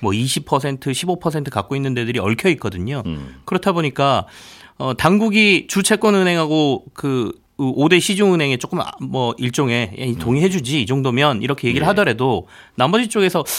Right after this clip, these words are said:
Speaker 1: "어, 우리는 아닌데"라는 분위기가 조금은 있다라는 얘기가 들려와서
Speaker 2: 예.
Speaker 1: 오늘 이제 채권단 회의가 있거든요.
Speaker 2: 음.
Speaker 1: 오늘 분위기가 굉장히 중요할 것 같고 마지막 날까지 좀 지켜봐야 될 것 같습니다.
Speaker 2: 삐걱거리고 있기는 한데 이게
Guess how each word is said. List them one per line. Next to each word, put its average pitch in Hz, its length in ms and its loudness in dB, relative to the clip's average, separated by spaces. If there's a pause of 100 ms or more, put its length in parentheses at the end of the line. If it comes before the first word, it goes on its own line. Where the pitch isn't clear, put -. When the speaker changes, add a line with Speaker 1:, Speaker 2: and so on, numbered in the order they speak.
Speaker 1:
"어, 202 80 2
우리는 190 280 2
아닌데"라는 156 720 2
분위기가 170 400 2
조금은 196 280 -2
있다라는 170 440 2
얘기가 123 220 2
들려와서 120 720 0
Speaker 2:
예. 85 400 0
Speaker 1:
오늘 226 300 4
이제 202 220 4
채권단 196 460 0
회의가 170 240 2
있거든요. 101 560 -4
Speaker 2:
음. - 60 -2
Speaker 1:
오늘 190 180 4
분위기가 190 320 2
굉장히 120 320 0
중요할 120 320 -2
것 117 140 -10
같고 110 340 -6
마지막 117 360 0
날까지 139 340 -2
좀 110 100 -6
지켜봐야 117 380 -6
될 98 100 -10
것 95 160 -16
같습니다. - 300 -20 (800)
Speaker 2:
삐걱거리고 127 580 0
있기는 110 580 0
한데 113 360 2
이게 104 180 0